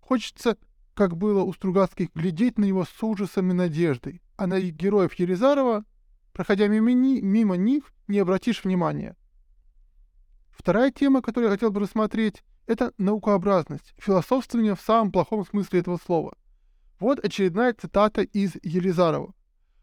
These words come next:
Вообразите, какой путь проделал тонатологический дискурс от расхристианизированного бобка до десакрализированной мертвой имманентности. Итак,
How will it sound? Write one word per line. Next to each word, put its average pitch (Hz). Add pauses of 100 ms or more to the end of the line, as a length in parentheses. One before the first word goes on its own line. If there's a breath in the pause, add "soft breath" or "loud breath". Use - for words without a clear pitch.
(120)
Вообразите, 208
какой 208
путь -
проделал 196 (320)
тонатологический 208
дискурс 220 (160)
от 226 (340)
расхристианизированного 202
бобка 180 (280)
до 214 (200 soft breath)
десакрализированной 214 (260 soft breath)
мертвой 208
имманентности. 185 (400)
Итак, 226